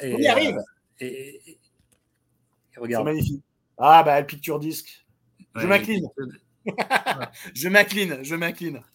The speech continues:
Speaker 1: Donc, euh, on est obligé, tiens, je vais me mettre en grand pour, euh, pour
Speaker 2: Ah ouais,
Speaker 1: changer.
Speaker 2: non, mais là, euh, c'est extraordinaire. Mais oui,
Speaker 1: Voilà.
Speaker 2: mais oui, la moto et tout. Voilà.
Speaker 1: Donc, euh, c'est, enfin, ça va,
Speaker 2: Fantastique.
Speaker 1: c'est que, parce que le, le, le high concept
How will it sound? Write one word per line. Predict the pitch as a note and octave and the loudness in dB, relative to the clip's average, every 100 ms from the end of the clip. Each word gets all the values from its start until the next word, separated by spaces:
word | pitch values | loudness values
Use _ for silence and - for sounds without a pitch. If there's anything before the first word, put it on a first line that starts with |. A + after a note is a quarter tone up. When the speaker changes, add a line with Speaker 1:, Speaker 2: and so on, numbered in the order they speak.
| - | -12
Speaker 1:
Donc, | C3 E3+ D#3+ - - _ - | 4 6 6 0 -8 _ 0
euh, | B2+ A#2+ A#2+ A#2 A#2 - D#3 | 4 4 4 2 0 0 2
on | D#3 | 2
est | F3 | 4
obligé, | F3+ D#3+ D#3 D#3+ | 2 2 2 2
tiens, | D3+ C3+ | 2 0
je | |
vais | B2+ | 0
me | |
mettre | C3 C3 | -2 -2
en | C3+ | -2
grand | C3 C3 | 0 -2
pour, | C3 A#2+ A2+ | -2 -2 -2
euh, | A2+ A2+ A#2 - | 0 -2 -4 -8
pour | B2 | 2
Speaker 2:
Ah | D#3 | 4
ouais, | D#3+ | 6
Speaker 1:
changer. | |
Speaker 2:
non, | D#3 | 4
mais | D3+ | 2
là, | D3+ | 2
euh, | C#3+ B2+ A2+ G#2 G2+ | 2 0 -2 -6 -10
c'est | - A2+ | -8 -8
extraordinaire. | A2+ A2+ B2 D3 D#3+ A#2+ - _ | -8 -10 -10 -8 -10 -12 -16 _
Mais | A#2+ | -8
oui, | D3+ D#3+ | -6 -6
Speaker 1:
Voilà. | A2 _ _ | -10 _ _
Speaker 2:
mais | A#2+ D#3 | -10 -6
oui, | F#3+ F3 | -4 -6
la | B2+ | -4
moto | D3+ D#3+ F#3+ E3 | -4 -2 0 -2
et | |
tout. | C#3 D#3+ A#2+ | -4 -14 -14
Voilà. | C3+ A#2+ B2 _ _ - | -12 -12 -16 _ _ -12
Speaker 1:
Donc, | C3 D3 C#3+ D3 - | -2 0 0 -4 -14
euh, | - | -12
c'est, | C3 - - - - - - - - | -6 -4 -2 -6 -10 -14 -18 -20 -20
enfin, | - B2+ - - _ | -6 -4 -6 -14 _
ça | - C3+ | 2 4
va, | C#3 - | 4 -2
Speaker 2:
Fantastique. | C#3 - - - - - - | -12 -12 -20 -20 -14 -14 -10
Speaker 1:
c'est | - - | -12 -12
que, | - | -4
parce | D#3 | -2
que | G3 F#3+ - | 0 -2 -2
le, | D3 E3+ | -6 -6
le, | D#3 D3+ D3 C3+ B2 A#2+ | -4 -4 -2 -4 -6 -8
le | A#2 C#3 - | -6 -6 -6
high | E3 D3+ | -8 -8
concept | - A#2+ - A#2+ - - - | -8 -4 -4 -6 -12 -18 -20